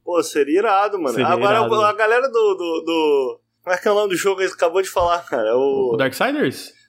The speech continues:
Speaker 1: do Dark-, como é que é o nome deles? A
Speaker 2: Ah, tem a Gunfire e tem os outros lá que, que tam-, que fizeram
Speaker 1: Ah, eu
Speaker 2: agora.
Speaker 1: achei que você tava falando da Airship Syndicate.
Speaker 2: Não,
Speaker 1: Você
Speaker 2: então,
Speaker 1: tá
Speaker 2: pode ser
Speaker 1: falando da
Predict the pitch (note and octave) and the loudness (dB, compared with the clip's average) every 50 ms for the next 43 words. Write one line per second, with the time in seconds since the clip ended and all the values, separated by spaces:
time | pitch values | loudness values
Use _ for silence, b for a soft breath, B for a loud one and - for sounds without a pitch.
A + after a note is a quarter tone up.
0 | _ _ D3 D3 D#3+ E3 E3 - - G#3 A#3 A#3+ - B3 A3+ G#3+ G#3 G3 G#3 A3 | _ _ -4 -2 0 -2 0 -2 0 0 0 2 2 0 0 0 0 0 0 0
1 | A3 G3+ F3+ F#3+ E3+ D3+ C#3+ C3 A2 G2+ - - - - B2+ C#3+ C3+ - D#3+ E3 | 0 0 0 0 2 2 2 2 0 0 -2 -6 -4 -2 -2 -2 0 0 0 0
2 | E3 D#3 D#3+ D3+ - - F3 G3+ A#3 B3 B3 A#3+ A#3 B3 A3 A3 G#3+ G#3 G#3 G3+ | 2 0 0 -2 -2 -2 -2 0 0 0 0 0 0 0 0 0 0 0 0 0
3 | F3 F3+ F#3 F3+ - - D#3+ D3 D#3 D3+ D#3 D#3 - - - _ - D#3 C#3 - | 0 0 -2 -2 -4 -8 -6 -2 -2 -2 -2 -2 -4 -10 -18 _ -12 -6 -2 0
4 | D3 C#3+ C#3+ - - F3 F#3 A3 A#3+ B3 B3 A#3+ A#3 A3+ G#3 - A3+ A#3+ - - | 0 0 -2 -2 -2 0 0 2 2 2 2 2 2 2 0 0 0 -2 -2 -2
5 | - - A#3 A3 A3 A3 A3+ A#3 A3+ A3+ A3+ A3+ A3+ A3 G#3+ A3 A3+ A3 G#3+ - | -2 -2 -2 -2 -2 0 0 0 0 0 0 0 0 2 2 2 0 0 0 -2
6 | - - A#3+ A#3 G#3 - - - - A3 A3+ G3 F3 - - - - E4 C#4+ B3+ | -2 -2 -4 -4 -6 -6 -6 -4 -4 -4 -4 -6 -8 -6 -4 -2 0 2 2 2
7 | - F3+ D3+ D#3 - F#3 F3+ F3 F#3+ A3 G#3 | 2 2 0 2 0 0 0 2 2 2 0